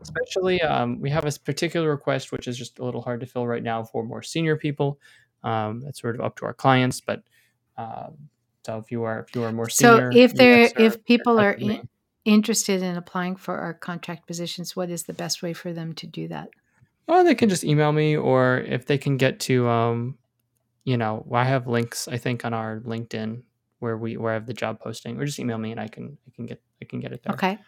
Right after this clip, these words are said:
Speaker 1: We
Speaker 2: And
Speaker 1: do
Speaker 2: you
Speaker 1: have, we do have a quick, oh, what were you gonna say?
Speaker 2: The email address is?
Speaker 1: Oh,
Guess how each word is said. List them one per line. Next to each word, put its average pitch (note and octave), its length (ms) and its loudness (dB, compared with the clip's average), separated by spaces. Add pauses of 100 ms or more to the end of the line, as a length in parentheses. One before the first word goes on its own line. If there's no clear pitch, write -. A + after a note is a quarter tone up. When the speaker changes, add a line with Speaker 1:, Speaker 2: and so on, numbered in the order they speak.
(120)
Speaker 1:
We A3 80 -4
Speaker 2:
And F#3 200 4
Speaker 1:
do G#3+ 100 4
Speaker 2:
you - 60 8
Speaker 1:
have, G#3+ 200 8
we E3 120 2
do F3 100 -2
have F3+ 200 -2
a D#3 60 -4
quick, D#3 220 -2 (580)
oh, B2+ 140 2
what A#2+ 100 -6
were B2+ 160 -2
you C#3 60 -2
gonna C#3+ 100 -4
say? E3 220 -10 (440)
Speaker 2:
The F#3 160 -2
email F3 360 -2
address E3+ 460 -4
is? E3+ 280 -10
Speaker 1:
Oh, D3 100 2